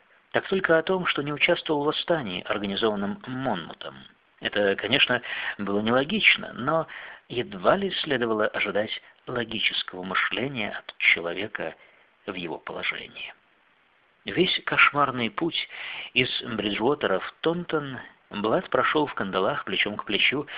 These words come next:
с тем самым Джереми Питом, который в значительной степени был причиной его несчастий. Молодой моряк все время держался рядом с Бладом.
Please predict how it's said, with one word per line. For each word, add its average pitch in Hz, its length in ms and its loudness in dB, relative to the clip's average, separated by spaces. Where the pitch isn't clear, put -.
с - 160 -8
тем 135 280 4
самым 120 560 0
Джереми 120 400 4
Питом, 123 640 -6
который 104 360 2
в - 80 -4
значительной 101 480 0
степени 104 400 -2
был 92 160 -4
причиной 95 560 0
его 90 180 -6
несчастий. - 760 -4
Молодой 135 440 6
моряк 139 520 2
все - 180 6
время 170 320 2
держался 123 540 4
рядом 135 280 4
с 123 60 -4
Бладом. 143 380 -4